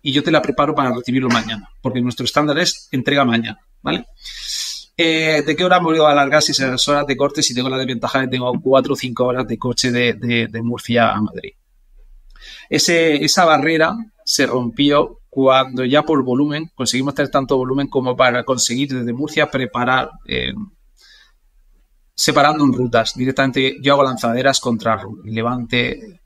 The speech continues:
zona norte de España o zona de Andalucía, y por tanto soy capaz de preparar en el mismo tiempo, casi que estando en Madrid,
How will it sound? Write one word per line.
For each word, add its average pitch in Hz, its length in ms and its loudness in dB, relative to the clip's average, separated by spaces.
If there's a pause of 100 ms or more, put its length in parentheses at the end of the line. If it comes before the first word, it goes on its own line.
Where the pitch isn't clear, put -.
(140)
zona 113 240 0
norte 117 280 -2
de 110 40 0
España 135 540 4
o - 40 -2
zona 117 260 -4
de 117 40 -2
Andalucía, 139 500 0 (480)
y 139 100 2
por 135 160 -2
tanto 165 280 0
soy 156 180 2
capaz 147 220 0
de 139 100 -2
preparar 135 360 4
en 123 160 -2
el 120 40 -6
mismo 156 280 2
tiempo, 151 260 0
casi 117 220 -2
que 117 60 -4
estando 139 280 0
en 147 60 2
Madrid, 143 400 0